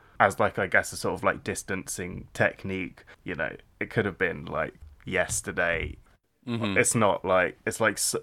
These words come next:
Speaker 1: extremely pertinent, you know? But also, this one is, like,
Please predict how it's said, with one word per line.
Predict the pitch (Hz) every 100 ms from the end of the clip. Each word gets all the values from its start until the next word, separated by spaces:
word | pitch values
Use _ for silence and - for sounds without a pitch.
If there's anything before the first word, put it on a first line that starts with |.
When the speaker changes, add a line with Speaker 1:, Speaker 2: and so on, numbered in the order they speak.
| 101 -
Speaker 1:
extremely | 135 - - 147 107 101
pertinent, | - 117 - - 101 76
you | 95
know? | 98 104 - -
But | -
also, | 175 180 139 131 113 120 - _ _ -
this | 165 135
one | 117 110
is, | 101
like, | 104 101 -